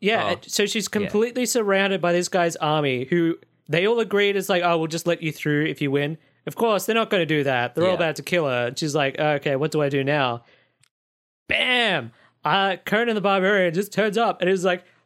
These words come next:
Speaker 1: "Well done, Red Sonja. Here, I'll help." And he just starts hacking these
Speaker 2: Can,
Speaker 1: people to pieces.
Speaker 2: can I make a
Speaker 1: Just
Speaker 2: point here,
Speaker 1: knocking
Speaker 2: though?
Speaker 1: them down.
Speaker 2: He doesn't just turn up.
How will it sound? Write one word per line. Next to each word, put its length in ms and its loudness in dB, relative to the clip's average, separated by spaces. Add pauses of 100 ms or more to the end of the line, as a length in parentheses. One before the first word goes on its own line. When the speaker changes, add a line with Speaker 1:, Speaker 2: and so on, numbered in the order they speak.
Speaker 1:
"Well 260 0
done, 260 0
Red 180 0
Sonja. 440 0 (200)
Here, 180 2
I'll 280 0
help." 400 0 (120)
And 120 2
he 80 2
just 180 0
starts 340 -2 (220)
hacking 540 -2
these 240 0
Speaker 2:
Can, 140 -2
Speaker 1:
people 320 0
to 100 -2
pieces. 380 -2
Speaker 2:
can 120 2
I 80 2
make 220 -2
a 60 0
Speaker 1:
Just 80 -10
Speaker 2:
point 260 0
here, 160 0
Speaker 1:
knocking 140 0
Speaker 2:
though? 60 0
Speaker 1:
them 140 -2
down. 480 0
Speaker 2:
He 160 -2
doesn't 300 -2
just 220 -2
turn 220 0
up. 260 -2